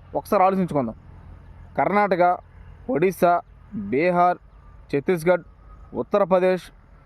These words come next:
ఈ స్టేట్ల నుంచి జగన్ గారికి పూర్తి స్థాయిలో మద్దతు పలకడానికి కొన్ని పార్టీలు ముందుకు వస్తున్నాయి. ఎందుకంటే జగన్ గారు మొన్న ఐదు సంవత్సరాలు సీఎంగా ఉన్నప్పుడు ఈయన పరిపాలన చూసి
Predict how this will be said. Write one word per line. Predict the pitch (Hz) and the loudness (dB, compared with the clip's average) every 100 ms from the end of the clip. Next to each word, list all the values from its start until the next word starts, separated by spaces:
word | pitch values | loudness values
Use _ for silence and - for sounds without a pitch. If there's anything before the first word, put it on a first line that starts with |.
| - 156 | -12 -4
ఈ | 190 | -4
స్టేట్ల | - 202 233 247 | -2 -2 0 0
నుంచి | 226 226 214 175 185 _ - - - | 0 0 0 -2 -8 _ -20 -20 -12
జగన్ | 120 143 214 233 | -2 0 0 0
గారికి | 226 208 - | -2 -2 -2
పూర్తి | 277 247 | 0 0
స్థాయిలో | 214 202 156 - _ _ - - | 2 2 0 -6 _ _ -20 -14
మద్దతు | 190 247 196 214 240 | -8 -4 -2 0 2
పలకడానికి | 220 196 185 175 185 165 147 - - | 0 2 0 0 0 0 -2 -8 -8
కొన్ని | 160 165 | -4 -4
పార్టీలు | - 170 226 202 | -2 -2 -2 -2
ముందుకు | 160 170 160 | -2 0 0
వస్తున్నాయి. | 143 131 104 - _ _ _ 127 | -2 -6 -8 -18 _ _ _ -4
ఎందుకంటే | 180 240 240 220 190 185 226 _ - - 117 | 0 0 0 0 2 0 -4 _ -20 -20 -6
జగన్ | 139 185 254 254 | -2 0 2 2
గారు | 247 | 0
మొన్న | 226 208 | 0 2
ఐదు | 185 247 | 2 0
సంవత్సరాలు | 240 240 226 226 | 0 0 2 0
సీఎంగా | - 220 247 226 | 0 0 0 2
ఉన్నప్పుడు | 214 185 165 - _ _ _ - - - | 0 0 -2 -6 _ _ _ -20 -20 -6
ఈయన | 147 160 - | -4 -4 0
పరిపాలన | 151 196 240 262 240 190 | 0 2 2 0 0 -2
చూసి | 185 208 185 175 | 0 0 0 -4